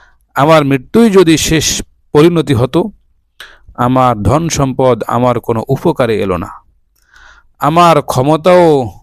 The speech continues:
বরবাদ হয়ে গেল।" ফেরেশতাদেরকে বলা হবে, তাকে ধরো, তার গলায় বেড়ি পরিয়ে দাও,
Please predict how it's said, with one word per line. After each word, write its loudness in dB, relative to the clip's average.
বরবাদ 0
হয়ে -2
গেল।" -4
ফেরেশতাদেরকে 2
বলা 4
হবে, 2
তাকে 0
ধরো, 0
তার 2
গলায় 0
বেড়ি 0
পরিয়ে -2
দাও, -4